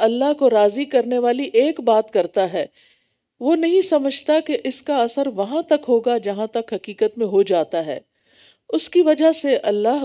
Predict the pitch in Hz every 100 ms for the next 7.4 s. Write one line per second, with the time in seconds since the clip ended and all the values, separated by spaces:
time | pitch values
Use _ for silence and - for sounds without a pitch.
0 | - 247 - 247 196 180 165 214 214 240
1 | 233 202 185 185 208 226 226 214 160 226
2 | 269 262 208 202 196 202 180 165 180 175
3 | 180 196 185 175 190 147 143 143 - _
4 | _ _ _ _ 196 202 214 208 _ _
5 | - 202 208 233 285 277 233 214 214 196
6 | - 302 381 _ _ 180 175 180 175 208
7 | 170 147 151 117